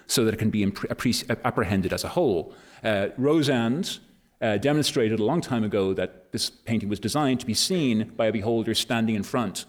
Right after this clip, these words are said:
of the Vivarini Giorgio, Giorgio Dall'Almagna, Giovanni Dall'Almagna, um, image of the Virgin here from this point.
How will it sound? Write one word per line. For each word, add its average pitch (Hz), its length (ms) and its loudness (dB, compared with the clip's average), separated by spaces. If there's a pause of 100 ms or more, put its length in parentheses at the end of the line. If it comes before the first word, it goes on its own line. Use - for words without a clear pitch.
(220)
of 98 220 -2
the 92 260 -6 (260)
Vivarini 101 640 0
Giorgio, 90 340 -2 (100)
Giorgio 90 160 -4 (100)
Dall'Almagna, 92 560 -4
Giovanni 101 300 -2
Dall'Almagna, 95 640 -4 (320)
um, 90 340 -6 (560)
image 98 340 -4
of 92 160 -10
the 92 60 -10
Virgin 90 480 -6
here 78 360 -8
from 95 140 -6
this 92 160 -6
point. - 480 -12